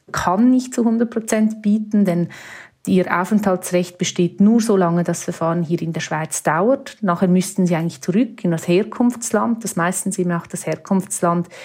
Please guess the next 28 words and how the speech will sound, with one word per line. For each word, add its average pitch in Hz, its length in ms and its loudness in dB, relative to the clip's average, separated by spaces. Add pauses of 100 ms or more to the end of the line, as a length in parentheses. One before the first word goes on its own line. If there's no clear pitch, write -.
(300)
der 180 160 -2
Täterschaft 165 760 -4
ist. - 580 -4 (680)
Dieses 220 320 2
Angebot, 247 600 2
das 208 120 -2
man 202 140 4
ihnen 196 220 4
macht, 185 280 0
das 196 60 -2
steht 190 240 0
eigentlich 175 260 -2
im 180 120 4
Gegensatz 190 560 2
zu - 100 -4
dem, 185 220 2
was 170 160 -2
man 156 140 -6
alles 175 260 2
von 165 180 -6
ihnen 160 280 -2
fordert, 233 520 -2
nämlich 175 520 0 (420)
während 175 500 2
mehreren 190 600 4
Einvernahmen, 180 960 2
tagelangen 180 580 0
Einvernahmen, 175 760 0